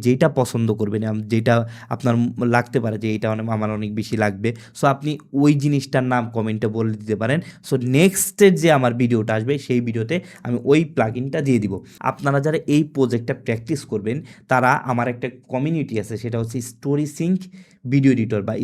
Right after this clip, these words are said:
স্টোরি সিঙ্ক এডিটর। Facebook-এ গেলে আপনি পেয়ে যাবেন, আমি নিচে এটার স্ক্রিনশটটা দিয়ে দিচ্ছি, স্টোরি সিঙ্ক এডিটর গ্রুপ। ওইখানে গিয়ে আপনি এই কাজটা সাবমিট করতে পারবেন, এবং আমি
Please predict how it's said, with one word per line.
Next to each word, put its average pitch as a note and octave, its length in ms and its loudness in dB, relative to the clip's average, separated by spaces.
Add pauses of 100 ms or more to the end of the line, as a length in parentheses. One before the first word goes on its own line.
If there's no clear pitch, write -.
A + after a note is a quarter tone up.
স্টোরি C#3 360 0
সিঙ্ক E3 160 -2 (160)
এডিটর। A#2 320 2 (440)
Facebook-এ C#3 500 0
গেলে B2 220 4
আপনি A#2 200 -8
পেয়ে G#2 180 0
যাবেন, B2+ 160 -4 (100)
আমি A2 140 -2 (420)
নিচে C3+ 200 0 (120)
এটার A#2 180 0 (120)
স্ক্রিনশটটা A2+ 580 -8
দিয়ে A2 160 -4
দিচ্ছি, - 240 -10 (240)
স্টোরি D3+ 420 -4 (100)
সিঙ্ক F3+ 180 0 (180)
এডিটর A2+ 340 0
গ্রুপ। A#2 160 0 (640)
ওইখানে D#3+ 360 2 (100)
গিয়ে A#2 140 2 (160)
আপনি A#2+ 180 -8 (240)
এই F3 80 8 (140)
কাজটা B2+ 340 -2 (120)
সাবমিট B2 400 -4
করতে A2+ 260 -8
পারবেন, G#2+ 220 -6 (460)
এবং D#3 140 4 (260)
আমি C3+ 140 -2